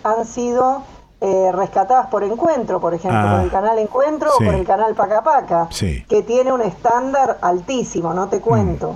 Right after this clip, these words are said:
Speaker 2: sí.
Speaker 1: Este,
Speaker 2: Mm.
Speaker 1: bueno, entonces ahí tenés programación novedosa,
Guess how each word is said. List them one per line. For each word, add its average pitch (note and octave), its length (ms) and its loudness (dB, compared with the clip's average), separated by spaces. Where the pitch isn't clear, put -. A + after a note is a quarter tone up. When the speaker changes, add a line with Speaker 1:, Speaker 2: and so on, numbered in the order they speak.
Speaker 2:
sí. F2 320 -4
Speaker 1:
Este, F#3+ 840 2
Speaker 2:
Mm. G#3+ 40 -4
Speaker 1:
bueno, G#3 360 0
entonces C4 560 0
ahí F4+ 240 4
tenés C4 640 0
programación B3+ 920 2
novedosa, G#3+ 840 0